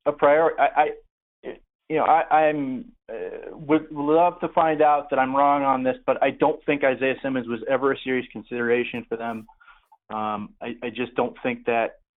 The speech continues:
was how they, they, they wanted that position to go. But, uh, you know, when you, you, you don't spend at all, uh, at linebacker, but you spend everywhere else,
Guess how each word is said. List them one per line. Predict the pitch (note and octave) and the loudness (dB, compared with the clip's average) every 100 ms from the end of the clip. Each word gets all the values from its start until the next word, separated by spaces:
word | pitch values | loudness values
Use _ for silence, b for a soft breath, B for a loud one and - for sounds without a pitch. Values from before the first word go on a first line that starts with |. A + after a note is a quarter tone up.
| - | -8
was | A#2 A2+ A2+ G#2 - - _ _ _ | -4 -2 -2 -6 -14 -20 _ _ _
how | - B2 B2 | -2 0 2
they, | A#2 A2+ A2 | 2 0 -2
they, | F#2+ A2 F2+ | -4 -4 -4
they | A2 | -8
wanted | G#2+ A2+ A#2 A2+ | -8 -6 -6 -4
that | A2 A2 | -4 -6
position | A2+ G#2+ G#2+ G#2 | -8 -8 -10 -10
to | G2 | -6
go. | A#2 A#2+ A2+ G2+ B B B _ _ _ | 0 2 2 -2 B B B _ _ _
But, | C3+ C3+ - - _ _ _ _ _ _ _ _ | 0 0 0 -10 _ _ _ _ _ _ _ _
uh, | - - - | -14 -14 -12
you | G#2+ C#3 | -8 -4
know, | B2+ | -2
when | B2+ | -2
you, | B2+ B2+ | -2 -2
you, | B2 B2+ B2+ A#2+ - | -4 -6 -8 -10 -12
you | C#3 B2 | -8 -8
don't | - C3+ G#3+ - _ _ _ _ _ _ _ - | 0 2 2 -2 _ _ _ _ _ _ _ -20
spend | - C#3+ D3+ B2+ A#2+ | -2 2 4 2 2
at | A2+ | 4
all, | B2+ B2 G#2+ A2 - _ _ | 4 4 2 0 -4 _ _
uh, | A2 A2 G#2 | -2 0 0
at | A2+ A#2 | -2 -4
linebacker, | A2 B2 B2 A2 A2 G2 | 0 0 2 0 -2 -4
but | A2 | -6
you | A2+ - | -8 -6
spend | B2 A#2+ A#2 | -4 -4 -4
everywhere | A2+ B2 A#2+ A2+ G#2+ | -4 -2 0 0 2
else, | A#2+ A#2 F#2+ | 4 4 2